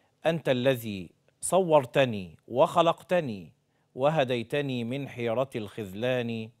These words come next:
ونشرت لي في العالمين محاسنا، وسترت عن أبصارهم عصياني. فلك المحامد والمدائح كلها، بخواطري وجوانحي ولساني.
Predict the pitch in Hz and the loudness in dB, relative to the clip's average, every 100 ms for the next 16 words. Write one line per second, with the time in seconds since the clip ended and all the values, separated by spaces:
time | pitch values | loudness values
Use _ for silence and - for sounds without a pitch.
0 | _ _ _ _ _ _ - 135 147 147 | _ _ _ _ _ _ -6 0 2 4
1 | 214 190 170 214 - 160 131 135 131 127 | 4 4 4 2 0 0 4 4 4 2
2 | 143 185 160 139 123 - 120 113 165 151 | 0 -2 0 0 -2 -2 -2 -2 -2 -2
3 | 135 123 123 120 120 - 190 - 139 120 | -4 -2 -2 0 -2 0 -2 0 0 2
4 | 175 160 135 120 - 123 117 131 135 120 | 0 -2 -4 -4 -4 0 0 0 -6 -8
5 | 110 104 - 120 131 131 123 123 123 - | -8 -10 -8 -4 0 0 -2 -6 -10 -16
6 | _ _ _ _ _ _ _ - 135 151 | _ _ _ _ _ _ _ -4 -2 -2
7 | 127 123 104 - 131 127 117 107 110 107 | -2 -4 -6 -2 -2 -2 -4 -6 -6 -6
8 | 107 107 101 135 147 135 110 120 - 113 | -6 -8 -4 -2 -2 -2 -8 -10 -8 -6
9 | 117 117 110 110 104 _ _ _ _ _ | -6 -4 -4 -4 -6 _ _ _ _ _
10 | - 131 139 127 120 113 107 127 113 110 | -8 -6 -2 2 4 2 0 -6 -6 -6
11 | 104 92 98 120 143 127 113 110 104 110 | -6 -10 -6 -4 -2 -2 -2 -4 -4 -8
12 | 107 104 101 95 - - 104 104 98 120 | -10 -10 -10 -12 -16 -16 -12 -10 -10 -10
13 | 107 69 62 62 | -12 -14 -18 -20